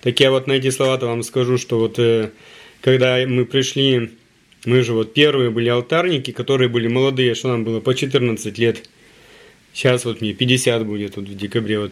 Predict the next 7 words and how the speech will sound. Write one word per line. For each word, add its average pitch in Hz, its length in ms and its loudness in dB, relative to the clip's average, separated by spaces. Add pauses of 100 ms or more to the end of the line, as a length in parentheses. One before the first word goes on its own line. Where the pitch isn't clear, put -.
(160)
посмотрите, 113 560 -4
какой 107 200 -4
период 113 340 0
времени. 110 420 0 (920)
И, 139 160 6
э, 143 420 0 (1700)
были 151 760 4